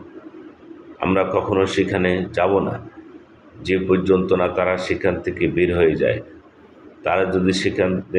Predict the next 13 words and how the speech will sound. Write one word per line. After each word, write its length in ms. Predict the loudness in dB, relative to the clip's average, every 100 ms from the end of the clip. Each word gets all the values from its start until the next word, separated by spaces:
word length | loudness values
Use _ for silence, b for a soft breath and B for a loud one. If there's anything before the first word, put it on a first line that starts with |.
| 0
থেকে 560 | 0 -4 0 -2 -2 -8 -16 -12 -2
বের 300 | 2 2 2
হয়ে 200 | 4 4
যায়, 260 | 2 2 0
তবে 300 | 0 2 4
নিশ্চিত 560 | 4 2 0 -2 -2 0
আমরা 260 | 0 0 0
প্রবেশ 440 | 0 2 2 0
করব।" 240 | -4 -8 -8 -18 -18 -20 -20 -20 -20 -20 -20 -20 -20 -20 -20 -18 -20 -20 -20 B B B B B B B -18
খোদা 320 | -2 0 2 2
বিরোধীর 460 | 2 4 4 4
মধ্য 440 | 4 2 2 0 2
থেকে 420 | -2 0 0